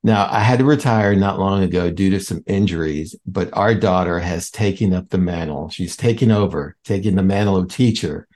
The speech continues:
so to speak. So she continues on. American karate itself incorporates styles from all over the world. So having studied both Chinese and Japanese martial arts, we've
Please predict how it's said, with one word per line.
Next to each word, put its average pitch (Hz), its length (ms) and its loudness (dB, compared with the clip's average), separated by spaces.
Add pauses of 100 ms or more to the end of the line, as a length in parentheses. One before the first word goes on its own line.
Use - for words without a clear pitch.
(460)
so 95 200 2
to 90 100 0
speak. 85 380 -4
So 87 540 -2
she 123 400 4
continues 95 640 2
on. 87 440 -4 (520)
American 127 560 4
karate 120 440 2
itself 92 640 0 (120)
incorporates 101 840 0
styles 98 380 -2
from - 280 -6 (140)
all 110 300 4
over 107 200 4
the 104 140 4
world. 85 500 -4 (200)
So 98 500 0
having 127 380 4
studied 110 420 2
both 98 240 0
Chinese 104 500 0
and 98 120 0
Japanese 95 500 0
martial 90 400 -4
arts, 101 540 0 (260)
we've 95 240 0